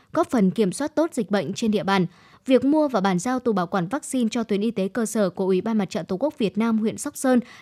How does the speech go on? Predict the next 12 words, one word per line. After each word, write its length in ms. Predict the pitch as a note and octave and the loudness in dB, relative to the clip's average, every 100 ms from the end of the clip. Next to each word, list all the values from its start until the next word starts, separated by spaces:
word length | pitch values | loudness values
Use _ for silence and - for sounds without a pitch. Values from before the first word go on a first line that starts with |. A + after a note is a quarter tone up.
| - | -4
là 180 | A#3 | -2
việc 260 | G#3+ A3 A3 | 0 -2 0
làm 180 | G#3 F3+ | -2 -2
cấp 160 | D4 - | -4 -2
thiết, 160 | D#4 F4+ - - - | 0 0 -4 -18 -4
phù 120 | B3+ | 0
hợp 180 | A#3 G#3+ | 2 0
với 160 | - G#3 | -2 -2
thực 160 | C4+ - | -2 -4
tiễn 120 | G3+ | -2
hiện 200 | B3+ G3+ | 0 2
nay. 180 | A#3 | 2